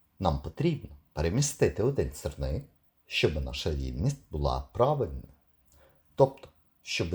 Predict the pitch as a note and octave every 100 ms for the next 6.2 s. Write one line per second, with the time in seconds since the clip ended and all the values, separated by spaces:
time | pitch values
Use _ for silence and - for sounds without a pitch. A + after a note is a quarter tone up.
0 | C#2+ C#2 B1+ C#2+ - - A2 B2+ C#3+ -
1 | _ F2+ D#2 C#2 C#2+ D2 G2 - F2+ A#1+
2 | - - - - C3+ C3+ D2+ - _ _
3 | _ _ - - _ _ - B2+ F3+ A#3+
4 | - C#3+ - E2+ - B2+ D#3+ - D2 D2
5 | D2 C#2+ C3+ - - C#2 - - C#2 -
6 | - -